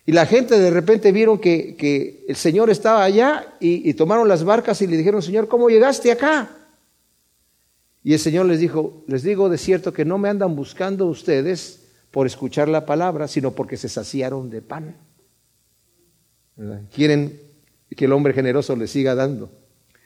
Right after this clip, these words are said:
Y tan cierto es eso que les dice el Señor, que después ellos le dicen,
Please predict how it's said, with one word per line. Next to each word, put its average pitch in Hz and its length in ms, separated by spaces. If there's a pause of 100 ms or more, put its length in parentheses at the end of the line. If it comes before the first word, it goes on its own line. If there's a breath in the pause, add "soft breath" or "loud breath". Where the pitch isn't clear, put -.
(300 soft breath)
Y 151 120
tan 151 160
cierto 220 340
es 208 160
eso 202 300
que 139 100
les 131 160
dice 160 180
el 151 60
Señor, 147 380
que 147 100
después 147 400
ellos 160 140
le 147 100
dicen, 135 320